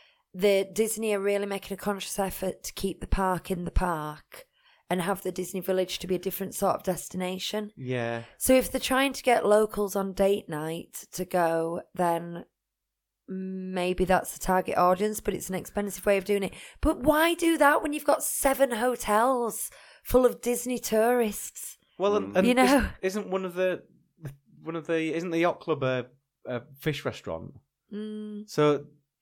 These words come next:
Speaker 1: Cape
Speaker 2: I, I know,
Speaker 1: Cod.
Speaker 2: Cape Cod, sorry, yeah, whichever,
Speaker 1: Mm.
Speaker 2: yeah, whichever one isn't the buffet. It's, it's a fish restaurant, so I'm, I'm assuming you can already get a lot of this stuff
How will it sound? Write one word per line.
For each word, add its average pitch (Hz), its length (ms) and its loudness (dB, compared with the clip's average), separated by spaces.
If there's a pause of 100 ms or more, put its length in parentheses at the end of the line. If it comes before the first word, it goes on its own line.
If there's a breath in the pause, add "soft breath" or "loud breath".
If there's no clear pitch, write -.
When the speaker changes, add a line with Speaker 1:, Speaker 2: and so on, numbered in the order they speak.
Speaker 1:
Cape 143 200 2
Speaker 2:
I, 151 60 2
I - 20 4
know, 165 80 4
Speaker 1:
Cod. 214 300 4 (160)
Speaker 2:
Cape 160 180 -2
Cod, 151 220 -6
sorry, 110 220 -4
yeah, 127 160 0
whichever, 143 420 -6
Speaker 1:
Mm. 135 160 -12
Speaker 2:
yeah, 117 120 -4
whichever 117 320 -10
one 117 120 -8
isn't 110 220 -10
the 107 120 -8 (280)
buffet. 95 440 -6 (180)
It's, 127 220 -4
it's 135 160 -6
a 139 40 -4
fish - 220 -6
restaurant, - 320 -8
so 135 320 -4
I'm, 127 200 -8
I'm 139 120 -4
assuming 139 500 -4 (280 soft breath)
you 127 100 -10
can 139 120 0
already 156 160 2
get 170 160 0
a 131 40 -2
lot 113 180 -4
of 104 40 -12
this 107 140 -8
stuff - 180 -8